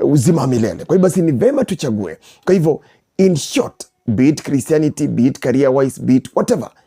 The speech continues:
life is all about making decisions. Kwa hivyo tulipata kujifunza mengi jana.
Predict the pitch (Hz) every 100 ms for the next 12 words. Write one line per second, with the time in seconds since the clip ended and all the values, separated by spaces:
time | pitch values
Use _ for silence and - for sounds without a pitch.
0 | _ _ _ _ - 120 139 151 - -
1 | 131 123 113 104 110 101 - - 98 92
2 | - 98 90 - - - - - - _
3 | _ _ 147 135 135 123 113 185 175 165
4 | 147 170 147 151 151 135 139 147 180